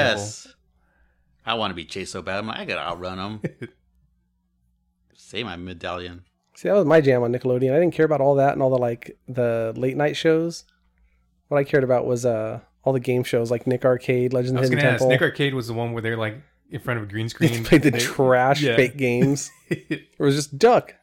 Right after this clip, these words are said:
Speaker 3: jump,
Speaker 1: Yeah.
Speaker 3: duck, jump. A guy threw a dart at you.
Speaker 1: Whoa.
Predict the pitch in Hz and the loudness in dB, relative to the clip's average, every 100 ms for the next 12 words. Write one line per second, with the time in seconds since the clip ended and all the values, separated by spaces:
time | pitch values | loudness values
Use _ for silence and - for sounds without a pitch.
0 | - - 233 127 - - 123 247 208 - | -2 2 2 2 -6 -4 2 4 4 2
1 | 131 139 190 180 165 160 208 190 226 202 | -8 4 6 6 2 0 2 2 4 4
2 | 151 180 196 - 123 117 _ _ _ _ | 6 6 6 2 0 0 _ _ _ _
3 | 147 139 254 208 175 | -14 -10 -10 -10 -12